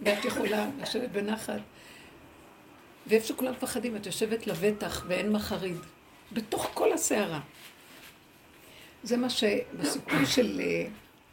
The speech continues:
של יונה. כולם שתים בנחת,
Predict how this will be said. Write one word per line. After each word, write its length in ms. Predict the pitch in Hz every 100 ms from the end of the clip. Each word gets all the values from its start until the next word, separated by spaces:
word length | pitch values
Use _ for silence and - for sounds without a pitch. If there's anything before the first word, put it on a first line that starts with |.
| - - - -
של 240 | - 196
יונה. 380 | 196 185 233 185 - - - - - - - - - -
כולם 360 | - 466 523 453 403 -
שתים 640 | - 226 214 285 294 320 302 185
בנחת, 520 | 190 175 170 - 214